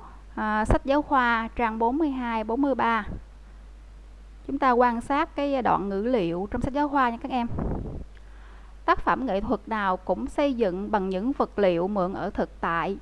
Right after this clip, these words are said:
Nhưng nghệ sĩ không những ghi lại cái đã có rồi, mà còn nói, mà còn muốn nói một điều gì mới mẻ. Anh gửi vào tác phẩm một lá thư, một lời nhắn nhủ.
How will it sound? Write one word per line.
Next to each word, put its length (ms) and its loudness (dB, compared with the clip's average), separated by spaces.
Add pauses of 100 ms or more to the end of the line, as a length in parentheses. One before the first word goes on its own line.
(680)
Nhưng 280 8
nghệ 200 4
sĩ 400 2
không 300 4
những 240 2
ghi 160 0
lại 260 2
cái 200 -4
đã 120 -2
có 200 0
rồi, 420 4 (800)
mà 280 4
còn 400 4
nói, 340 4 (120)
mà 280 2
còn 480 2 (360)
muốn 280 6
nói 260 8
một 260 2
điều 220 6
gì 280 4
mới 240 0
mẻ. 340 -2 (640)
Anh 220 4
gửi 200 2
vào 180 4
tác 200 2
phẩm 340 0
một 240 2
lá 140 4
thư, 380 4 (600)
một 220 0
lời 200 8
nhắn 260 2
nhủ. 340 2